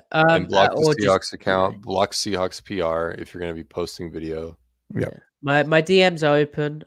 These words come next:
Speaker 2: Uh, also,
Speaker 1: <laughs>
Speaker 2: if you're at training camp and you have binoculars, you know, you g-, if you have a really wide angle, if you've got a drone, no, don't do the drone.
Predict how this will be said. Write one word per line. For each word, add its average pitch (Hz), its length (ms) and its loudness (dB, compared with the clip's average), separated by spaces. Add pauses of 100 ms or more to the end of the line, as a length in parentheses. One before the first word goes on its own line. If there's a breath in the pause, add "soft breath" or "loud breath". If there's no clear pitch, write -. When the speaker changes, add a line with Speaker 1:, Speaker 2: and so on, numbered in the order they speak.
Speaker 2:
Uh, 139 400 2
also, 170 480 2
Speaker 1:
<laughs> 160 360 4
Speaker 2:
if - 200 -8
you're 160 100 2
at 151 80 2
training 170 360 2
camp 147 420 0
and 139 100 -2
you 139 60 -4
have 143 180 -4
binoculars, 143 760 -4
you 120 60 -10
know, 127 160 0
you 131 180 -2
g-, 135 60 -2 (420 loud breath)
if 170 180 4
you 196 60 6
have 175 140 6
a 160 80 4
really 160 220 6
wide 151 460 10
angle, 151 380 4
if 165 100 -4
you've - 80 -6
got - 100 2
a 151 40 -6
drone, 180 380 6 (460 soft breath)
no, 180 240 10
don't 185 280 8
do 196 120 6
the 165 100 0
drone. 156 360 6